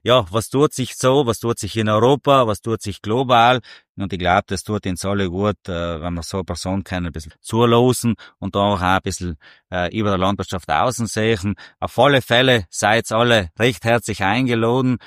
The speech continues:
ja, zu unserer Landesversammlung und ich hoffe, dass wieder sehr viele kommen.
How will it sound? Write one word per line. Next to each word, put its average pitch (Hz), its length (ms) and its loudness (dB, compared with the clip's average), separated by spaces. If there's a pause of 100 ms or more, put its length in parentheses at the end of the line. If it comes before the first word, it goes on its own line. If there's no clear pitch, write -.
(240)
ja, 104 140 -4
zu 110 160 -4
unserer 107 260 0
Landesversammlung 104 840 2
und 82 140 -4
ich 87 60 -4
hoffe, 104 240 0
dass - 180 -6
wieder 92 160 -4
sehr 95 300 0
viele 92 320 -4
kommen. 110 400 2